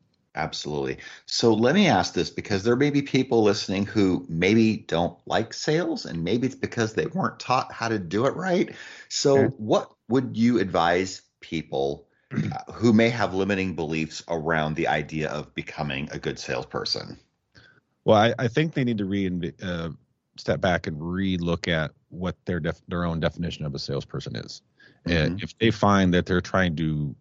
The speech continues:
Speaker 2: that they're having to convince someone to do something, then that, that alone is, is, you know, part of the, part of the issue. Um,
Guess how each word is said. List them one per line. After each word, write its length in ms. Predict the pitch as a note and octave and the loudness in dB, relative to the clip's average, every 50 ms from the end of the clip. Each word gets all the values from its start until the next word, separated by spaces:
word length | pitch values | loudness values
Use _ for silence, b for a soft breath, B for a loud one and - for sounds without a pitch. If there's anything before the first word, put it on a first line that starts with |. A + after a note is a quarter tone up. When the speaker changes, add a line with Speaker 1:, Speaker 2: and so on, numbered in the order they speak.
| _ _ | _ _
Speaker 2:
that 100 | _ - | _ -6
they're 120 | - E2 D2 | -4 -4 0
having 300 | E2 G2+ F2+ F2+ E2 - | 0 0 2 2 0 -2
to 120 | - - | -6 -10
convince 840 | - - - D#2+ D2+ C#2+ C#2 D2 F2 F#2 G#2 - - - - - - _ _ | -12 -8 -6 -4 -4 -4 0 2 4 4 4 2 -2 -8 -10 -10 -12 _ _
someone 500 | - - - G#2 G2+ G2+ G2+ G2+ G2+ G2 | -6 -2 0 2 4 4 4 4 2 0
to 120 | - - F#2+ | 0 0 2
do 180 | E2+ G2+ G2+ F#2+ | 4 4 4 4
something, 540 | - - G2 G2 F2 - G2+ G2+ G#2 G#2+ G#2+ b b b b b b b b b | 4 2 0 0 0 0 2 2 2 0 -2 b b b b b b b b b
then 220 | - D#2 F2+ F2 F2 | -4 0 2 4 4
that, 240 | F2+ F#2 F#2 F#2 - - _ _ _ - | 4 4 4 2 0 -4 _ _ _ -6
that 340 | F#2 E2+ F2+ F#2 F2 - - | -2 0 0 0 0 -2 -6
alone 580 | E2 D#2+ E2 F2+ F2 E2+ E2+ E2 D#2+ D#2 D#2 D2 - | -6 -4 -2 -2 0 0 0 0 0 -2 -2 -4 -6
is, 480 | - D#2 D2+ D2+ D2 D2 C#2+ - - - _ | -6 -6 -4 -2 -2 -2 -4 -6 -8 -10 _
is, 580 | - F2 D#2+ D#2 D2+ D2+ - - - - - - _ _ _ _ _ _ _ _ _ | -4 -2 -2 -2 -2 -2 -2 -4 -4 -6 -10 -12 _ _ _ _ _ _ _ _ _
you 60 | - | -4
know, 40 | - | -4
part 200 | - - G3+ F2 | 0 4 4 4
of 80 | E2 - | 4 2
the, 160 | C#2 C2+ C#2+ - _ _ | 0 -4 -4 -6 _ _
part 120 | - F#2+ E2 | 0 0 2
of 40 | |
the 100 | C#2+ D2+ | 2 0
issue. 300 | D2 C#2+ - - - - - _ b b b b b b b b | 0 0 -2 -6 -10 -12 -14 _ b b b b b b b b
Um, 520 | - E2+ E2 E2 D#2+ D#2+ D#2+ D#2+ D#2+ D#2 | 0 2 4 4 2 2 2 0 -2 -2